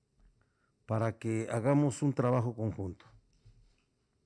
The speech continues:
Todos los muchachos que viajaron a Cancún,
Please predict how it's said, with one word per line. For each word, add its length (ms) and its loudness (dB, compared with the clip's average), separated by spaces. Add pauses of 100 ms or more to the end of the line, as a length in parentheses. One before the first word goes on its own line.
(1900)
Todos 320 6
los 140 6
muchachos 540 2
que 120 -2
viajaron 540 2
a 120 -4
Cancún, 520 -2